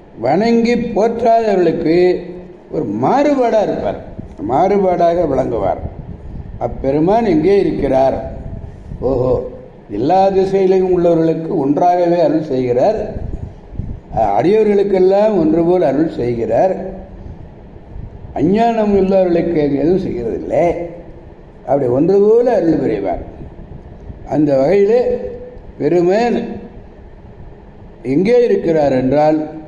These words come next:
திருப்பெருவேளூர் என்னும் திருத்தலத்திலே வீற்றிருக்கிறார், வீற்றிருந்து அருளுகின்றார். அவர் யாரு? பிரியநாதர், பிரியநாதர். குணக்குன்னா முதலே சொன்னேன், குணதிசை,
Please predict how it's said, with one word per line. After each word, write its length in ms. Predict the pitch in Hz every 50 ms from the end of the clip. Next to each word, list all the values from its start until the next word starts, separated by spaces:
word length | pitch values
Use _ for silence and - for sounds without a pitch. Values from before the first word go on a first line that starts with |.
| - -
திருப்பெருவேளூர் 1080 | - 226 247 262 262 - - - - 220 233 240 247 247 240 240 247 247 247 254 262 262
என்னும் 340 | 254 233 214 208 202 190 175
திருத்தலத்திலே 880 | 175 180 202 202 202 202 175 170 170 165 - - - 143 147 170 202 214 180
வீற்றிருக்கிறார், 760 | 165 156 - - 131 131 127 - - 101 101 104 98 90 78 - - - - - - - - - - -
வீற்றிருந்து 580 | 170 180 - - 156 147 143 143 156 156 185 170
அருளுகின்றார். 680 | 143 143 147 156 151 143 131 131 131 156 196 - - - - - - - - - - - - -
அவர் 200 | - 107 107 113
யாரு? 640 | 123 135 151 165 180 208 - - - - - - - - - - - -
பிரியநாதர், 960 | 160 160 165 170 170 175 170 156 139 131 127 127 120 117 135 143 131 110 98 - -
பிரியநாதர். 760 | 120 - 113 113 120 117 107 95 92 87 82 85 87 - - - - - - - - - - - - - - - - - - - - - - -
குணக்குன்னா 720 | - 170 196 233 214 208 - - 220 240 240 247 254 240
முதலே 340 | 208 196 196 202 214 220 208 185
சொன்னேன், 360 | 185 175 175 170 151 147 135
குணதிசை, 840 | 143 165 196 214 202 196 185 - - 170 165 165 160 143 120 104 -